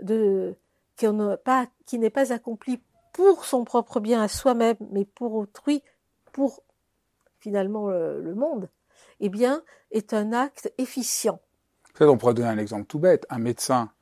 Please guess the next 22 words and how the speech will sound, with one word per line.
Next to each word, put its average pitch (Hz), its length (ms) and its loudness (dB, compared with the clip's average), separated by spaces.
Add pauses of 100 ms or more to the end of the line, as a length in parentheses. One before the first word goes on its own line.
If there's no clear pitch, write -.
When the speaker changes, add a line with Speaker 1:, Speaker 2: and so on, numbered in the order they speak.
(440)
Speaker 2:
qui 104 340 -6
Speaker 1:
Tout 110 140 -6
à 98 60 0
Speaker 2:
serait 127 200 2
Speaker 1:
fait. - 40 -10
Speaker 2:
entièrement 139 400 4
pris 135 160 -6
par « 123 240 -2 (460)
qu'est-ce - 160 -4
que - 120 -4
je 107 120 -4
fais 107 140 -4
moi ? 127 500 6
Est-ce 117 140 -2
qu'on 113 100 0
Speaker 1:
Mhm. 107 80 -2
Speaker 2:
remarque 123 340 4
que 127 60 -2
mon 117 180 0
geste 110 320 -6
est 104 60 -10
bien ? » 143 340 0